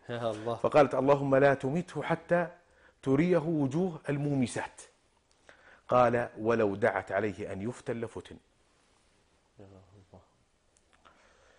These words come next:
Speaker 2: طبعا، هي في رواية مسلم وروا-، وفي رواية البخاري قال: "فتذاكر بنو إسرائيل جريجا وعبادته، وكان من بينهم امرأة بغي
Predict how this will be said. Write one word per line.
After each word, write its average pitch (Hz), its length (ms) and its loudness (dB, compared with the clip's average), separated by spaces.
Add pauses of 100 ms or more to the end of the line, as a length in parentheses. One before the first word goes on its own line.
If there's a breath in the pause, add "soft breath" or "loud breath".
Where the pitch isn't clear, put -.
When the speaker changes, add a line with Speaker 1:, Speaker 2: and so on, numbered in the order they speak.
(1000 soft breath)
Speaker 2:
طبعا، 127 260 6
هي 139 100 6
في 143 160 4
رواية 151 320 10
مسلم 165 400 2
وروا-، 147 400 2
وفي 139 220 0
رواية 160 340 6
البخاري 156 420 0
قال: 151 180 0
"فتذاكر 139 760 -2
بنو 131 360 -4
إسرائيل 139 580 -6 (340)
جريجا 131 540 0
وعبادته، 110 680 0 (2250 soft breath)
وكان 180 420 4
من 156 180 -2
بينهم 151 520 0
امرأة 131 420 -2 (840)
بغي 113 440 0